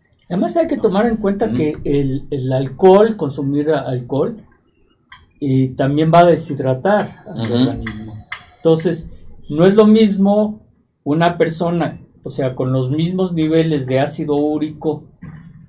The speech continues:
Speaker 1: aunque estén elevados, que esté deshidratada a que esté bien hidratada, ¿estás de acuerdo?
Speaker 2: Totalmente de acuerdo. Ahora, ¿por qué es interesante? Porque de una fase asintomática pasamos a un ataque agudo,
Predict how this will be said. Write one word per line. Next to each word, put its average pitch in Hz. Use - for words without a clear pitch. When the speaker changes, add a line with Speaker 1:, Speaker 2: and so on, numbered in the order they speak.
Speaker 1:
aunque 120
estén 156
elevados, 131
que 147
esté 147
deshidratada 175
a 160
que -
esté 151
bien 135
hidratada, 143
¿estás 160
de 160
acuerdo? 185
Speaker 2:
Totalmente 127
de 123
acuerdo. 127
Ahora, 170
¿por 151
qué 196
es 190
interesante? 175
Porque 127
de 131
una 190
fase 180
asintomática 127
pasamos 147
a 120
un 147
ataque 131
agudo, 120